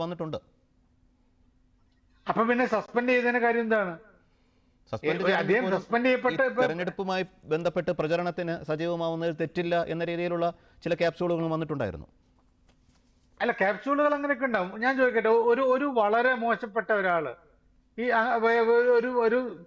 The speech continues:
Speaker 2: ക്രിമിനൽ ആയിട്ടുള്ള ഒരാള്, അല്ലെങ്കിൽ ഒരു സാമൂഹ്യദ്രോഹി ആയിട്ടുള്ള ഒരാള്, ഏ, ഇപ്പൊ, ഇപ്പൊ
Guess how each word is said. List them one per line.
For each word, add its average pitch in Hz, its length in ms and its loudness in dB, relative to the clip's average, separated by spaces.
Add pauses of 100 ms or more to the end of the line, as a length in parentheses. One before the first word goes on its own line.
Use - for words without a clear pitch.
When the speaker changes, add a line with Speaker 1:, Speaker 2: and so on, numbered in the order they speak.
(380)
Speaker 2:
ക്രിമിനൽ 226 400 4
ആയിട്ടുള്ള 220 300 0
ഒരാള്, 180 220 0
അല്ലെങ്കിൽ 214 380 0
ഒരു 226 260 0 (360)
സാമൂഹ്യദ്രോഹി 233 800 0
ആയിട്ടുള്ള 220 360 2
ഒരാള്, 170 440 0 (600)
ഏ, 240 100 4
ഇപ്പൊ, 247 180 2
ഇപ്പൊ 233 280 2